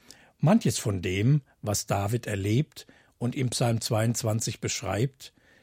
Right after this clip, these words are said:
das beschreibt auch Jesu Not am Kreuz. Und in manchen Details erstaunlich präzise. Ich beobachte hier etwas, das auch für andere Verse aus dem Alten Testament gilt. Nämlich,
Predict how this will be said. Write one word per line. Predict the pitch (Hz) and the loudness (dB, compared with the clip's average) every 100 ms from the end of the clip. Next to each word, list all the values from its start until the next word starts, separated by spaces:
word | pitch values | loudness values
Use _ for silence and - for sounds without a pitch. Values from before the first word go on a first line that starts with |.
| _ | _
das | 131 - | -6 -4
beschreibt | - 131 110 135 - | -2 0 2 2 2
auch | 143 104 | -4 -2
Jesu | 110 127 139 | 0 2 4
Not | 131 127 135 | 4 4 2
am | 127 120 | -4 -4
Kreuz. | - 139 92 - - - _ _ _ _ _ _ | -2 -2 -2 -6 -10 -12 _ _ _ _ _ _
Und | - 151 | 0 2
in | 139 120 | 4 4
manchen | 139 220 180 127 | 6 4 4 2
Details | 110 - 113 120 151 - - - _ | 0 0 0 2 0 -4 -10 -16 _
erstaunlich | 123 - - 131 170 165 156 | -4 -4 0 2 4 2 0
präzise. | - 131 - 135 98 95 - _ _ _ _ _ _ _ - _ | -2 -2 -2 -4 -4 -8 -12 _ _ _ _ _ _ _ -20 _
Ich | - - | -8 -4
beobachte | 131 - 170 170 113 - | -4 2 4 4 2 -2
hier | 101 107 - | -4 -4 -4
etwas, | 107 127 131 - - - _ _ | -6 -2 -2 -4 -10 -18 _ _
das | 131 - | -4 -2
auch | 131 | -4
für | - 139 | -2 -2
andere | 143 196 135 104 | 2 2 2 0
Verse | - 104 101 110 | 0 -2 -2 -4
aus | 113 | -6
dem | - 110 | -6 -6
Alten | 104 107 110 | -6 -6 -6
Testament | 113 101 107 95 92 - | -6 -6 -4 -4 -6 -6
gilt. | - 90 - - _ _ _ - _ _ _ - | -8 -8 -10 -20 _ _ _ -20 _ _ _ 0
Nämlich, | 107 110 127 170 - | 2 4 4 2 -2